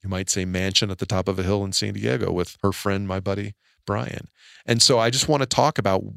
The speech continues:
well, how did that experience as a manual laborer when you got to the United States affect your perspective on what financial security means today?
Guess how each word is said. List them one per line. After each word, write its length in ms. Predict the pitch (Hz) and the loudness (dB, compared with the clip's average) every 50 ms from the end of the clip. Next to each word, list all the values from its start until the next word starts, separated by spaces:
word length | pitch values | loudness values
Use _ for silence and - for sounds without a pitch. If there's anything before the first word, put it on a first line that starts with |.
| 104 | -2
well, 160 | 104 110 107 101 | 0 2 2 2
how 180 | - 131 139 | 2 2 2
did 100 | 147 147 127 | 2 2 2
that 120 | 120 117 | 2 2
experience 760 | 110 - - - - 107 110 117 117 104 95 90 87 - - - | 2 2 0 0 0 -2 -2 -2 -2 -2 -2 -2 -2 -2 -2 -2
as 200 | 104 98 90 87 | -2 -2 -2 -2
a 120 | 95 92 85 - _ _ _ - | -2 -2 -4 -6 _ _ _ -4
manual 560 | 101 98 98 98 104 110 107 98 95 92 90 | -2 0 0 2 2 2 2 2 2 2 0
laborer 440 | 90 92 107 104 104 90 87 90 90 | 0 0 2 2 2 2 2 0 0
when 140 | 90 87 | -2 -2
you 60 | 90 90 | -2 0
got 200 | 98 90 87 - | 0 0 0 0
to 60 | 92 | -2
the 60 | 95 | -4
United 260 | 92 92 90 87 85 - | -2 -2 -2 -2 0 0
States 420 | - - 104 107 110 95 - - - | 0 0 0 -2 -2 -2 -4 -4 -6
affect 440 | - - - 104 95 95 - - - _ - - - - _ _ _ _ _ _ | -6 -4 0 0 0 0 -2 -8 -20 _ -20 -20 -20 -20 _ _ _ _ _ _
your 300 | 107 104 104 107 104 98 | -2 2 4 4 4 2
perspective 640 | - - 95 - - - 101 98 - - 101 92 98 | 0 0 0 0 0 2 0 0 0 -2 -2 0 0
on 140 | 92 92 | 0 0
what 120 | 95 95 - | 0 -2 -2
financial 380 | - 101 92 92 92 - - | -2 -2 -2 0 0 0 0
security 400 | - - - - 98 95 92 92 | 0 0 0 0 -2 0 0 -2
means 260 | 85 85 85 87 85 - | -4 -4 -4 -4 -4 -4
today? 440 | - 92 90 90 90 85 87 - | -4 -2 -2 -2 -2 -2 -4 -6